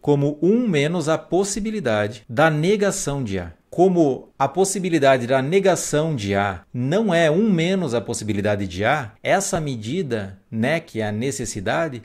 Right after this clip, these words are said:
ela traz uma informação nova relacionada à possibilidade do conjunto A. Quanto mais próxima de um, mais certeza a gente tem de que o A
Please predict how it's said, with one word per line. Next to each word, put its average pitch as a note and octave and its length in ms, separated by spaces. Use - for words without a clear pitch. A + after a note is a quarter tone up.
ela C#3 160
traz F#3 460
uma F3+ 140
informação D#3+ 720
nova A#2 520
relacionada D#3+ 1120
à C#3 140
possibilidade D#3+ 840
do D#3 140
conjunto D3+ 560
A. A#2 280
Quanto E3+ 340
mais F#3 500
próxima C3+ 640
de G2 180
um, F3 240
mais D#3 480
certeza F3 640
a D#3+ 80
gente D3 260
tem D3+ 380
de C#3 160
que E3 160
o E3 160
A D3 300